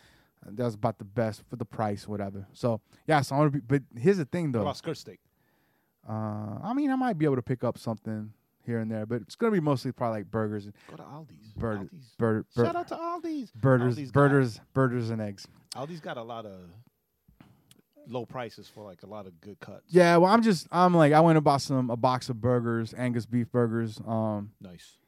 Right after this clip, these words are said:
Speaker 1: uh, this weekend, and so I bought a, I bought one of those, like, sixty eggs
Speaker 2: Okay.
Speaker 1: from, from Walmart.
Speaker 2: Which is why I buy weekly.
Speaker 1: 'Cause,
Speaker 2: <laughs>
Speaker 1: uh,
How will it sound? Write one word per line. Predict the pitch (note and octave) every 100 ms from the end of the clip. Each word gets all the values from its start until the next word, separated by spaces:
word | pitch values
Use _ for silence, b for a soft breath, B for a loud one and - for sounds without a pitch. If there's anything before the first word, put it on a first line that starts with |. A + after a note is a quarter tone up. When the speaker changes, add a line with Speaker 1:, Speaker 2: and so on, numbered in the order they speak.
| - _ -
Speaker 1:
uh, | - G#2+ G2+
this | A2
weekend, | B2+ A2+ B2 A2+ A2+ F#2
and | A2
so | - A2 G#2+ F#2+
I | G2+
bought | A2 A2 G#2+
a, | G2+ G2+ G#2 _ _ _
I | A2
bought | A#2 B2
one | B2
of | A#2
those, | A2 G2+
like, | F2
sixty | - - A#2 - A#2 A2
eggs | A2 A2 A2 - - _ _ _ _ _ _ _ -
Speaker 2:
Okay. | A#2+ A2+ A#2 _
Speaker 1:
from, | A#2 G#2+ F#2+
from | - G#2+
Walmart. | A2+ A#2 B2+ C3 - _ b b b b
Speaker 2:
Which | C#3 A#2
is | G2+
why | A2 A2 D4+
I | A#2+
buy | G#2 A2+
weekly. | G#2 A#2 A#2+ C3+ -
Speaker 1:
'Cause, | B2+ A#2+ A2+ - G#3+ - - -
Speaker 2:
<laughs> | - - - -
Speaker 1:
uh, | A2+ G#2+